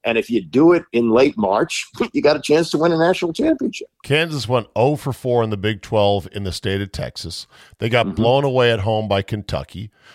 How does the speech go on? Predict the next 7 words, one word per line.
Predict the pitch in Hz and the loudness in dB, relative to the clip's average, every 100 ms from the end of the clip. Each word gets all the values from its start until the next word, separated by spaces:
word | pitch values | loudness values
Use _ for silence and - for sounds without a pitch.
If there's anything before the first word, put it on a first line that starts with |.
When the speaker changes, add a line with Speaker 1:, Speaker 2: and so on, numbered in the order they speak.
| _ _ | _ _
Speaker 2:
Duke | 147 170 156 | 2 2 2
lost | 143 135 127 - | 2 4 0 -6
three | 123 135 180 180 - | -4 -2 -2 -4 -2
A | 135 143 | 0 0
C | - 135 123 | -2 -4 -4
C | - 127 120 | -4 -4 -4
games | 101 113 113 107 | -2 -2 -2 -4